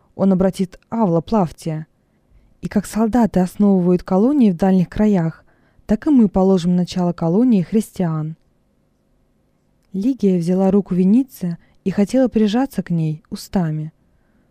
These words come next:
Но он торопливо зашептал, словно опасаясь спугнуть счастье: «Нет, Лигия, нет! Это я преклоняюсь перед тобою. Я обожаю тебя. Дай мне ты свою руку». Он припал губами к её белым, как жасмин, ручкам,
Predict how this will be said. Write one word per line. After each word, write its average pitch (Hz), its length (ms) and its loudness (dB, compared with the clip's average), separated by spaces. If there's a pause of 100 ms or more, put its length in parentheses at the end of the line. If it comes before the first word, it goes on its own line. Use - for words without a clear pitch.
(160)
Но 180 140 2
он 190 120 2
торопливо 190 500 0
зашептал, 165 720 -6
словно 185 360 0
опасаясь 190 500 -2
спугнуть 190 400 -2
счастье: 160 600 -6 (560)
«Нет, 214 500 2
Лигия, 190 400 2
нет! 226 440 0 (480)
Это 170 180 -6
я 190 220 0
преклоняюсь 294 600 2
перед 226 200 -2
тобою. 190 560 0 (320)
Я 170 120 -2
обожаю 170 520 2
тебя. 156 400 -8 (400)
Дай 220 200 2
мне 269 180 4
ты 254 180 0
свою 175 300 0
руку». 160 400 -6 (680)
Он 254 240 2
припал 190 440 -2
губами 190 400 2
к - 100 -12
её 180 160 2
белым, 185 360 0
как 170 180 -6
жасмин, 185 420 0
ручкам, 180 480 -6